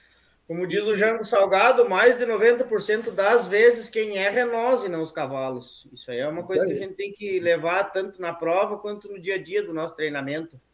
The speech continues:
Speaker 1: É, essa frase me vem muito na cabeça, porque a gente se para no dia a dia, nos treinamentos, ah, trocando ideia e batendo cabeça pra ver onde é que é o ponto X pra gente melhorar.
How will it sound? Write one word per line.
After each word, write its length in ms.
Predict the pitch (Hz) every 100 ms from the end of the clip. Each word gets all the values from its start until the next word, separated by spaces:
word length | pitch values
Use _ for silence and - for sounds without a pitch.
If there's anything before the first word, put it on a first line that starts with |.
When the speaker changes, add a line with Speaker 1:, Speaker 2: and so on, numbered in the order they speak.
| _ _
Speaker 1:
É, 920 | 117 117 120 120 117 117 113 117 - -
essa 240 | 123 139
frase 400 | 135 156 202 214 170
me 340 | 151 139 160
vem 180 | 147 185
muito 300 | 202 240 247
na 100 | 208
cabeça, 500 | 185 147 156 208 202
porque 680 | 175 147 - 156 151 151 131 _ _ _ _ _
a 40 | 127
gente 280 | 160 -
se 100 | -
para 380 | 240 - - 269
no 140 | 226 180
dia 160 | 180
a 60 | 170
dia, 400 | 139 185 147 120 _
nos 380 | 127 123 123 127
treinamentos, 920 | 151 160 151 139 180 208 147 127 -
ah, 180 | 123 120
trocando 440 | - 135 156 160
ideia 540 | 156 127 147 202 214 170
e 40 |
batendo 340 | 139 135 160 165
cabeça 400 | 151 147 185 -
pra 160 | 165
ver 300 | 139 196 226
onde 340 | 180 143 131 160
é 80 |
que 120 | 190 208
é 40 |
o 100 | 196
ponto 400 | 196 202 220 190
X 300 | 170 190 202
pra 140 | - 160
gente 220 | 156 147
melhorar. 560 | 147 147 139 135 120